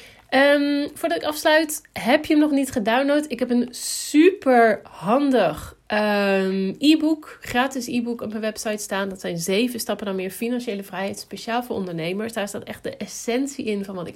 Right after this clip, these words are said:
eigenlijk met mijn eigen klanten zelf altijd doe in de trajecten. Dus echt de zeven dingen echt, ja,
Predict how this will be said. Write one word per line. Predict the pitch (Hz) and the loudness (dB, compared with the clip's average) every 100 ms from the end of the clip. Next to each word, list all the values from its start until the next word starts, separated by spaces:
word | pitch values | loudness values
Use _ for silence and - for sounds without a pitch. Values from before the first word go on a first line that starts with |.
| - | -8
eigenlijk | 202 285 302 202 | -2 -2 -2 -8
met | 180 | -10
mijn | 175 170 | -12 -12
eigen | 180 | -14
klanten | - 180 196 165 - - _ _ | -10 -10 -8 -12 -14 -20 _ _
zelf | 208 220 247 | -2 0 -2
altijd | 214 214 | -6 -6
doe | 202 190 | -6 -4
in | |
de | 190 | -6
trajecten. | 185 - 175 180 - - - - - | -10 -12 -10 -10 -12 -12 -16 -20 -14
Dus | 196 - | -14 -2
echt | 220 220 | -2 -2
de | 202 | -8
zeven | 175 190 220 233 | -4 -2 -2 -2
dingen | 214 202 - | -4 -6 -6
echt, | 214 - 180 196 _ | -8 -8 -12 -12 _
ja, | 165 | -14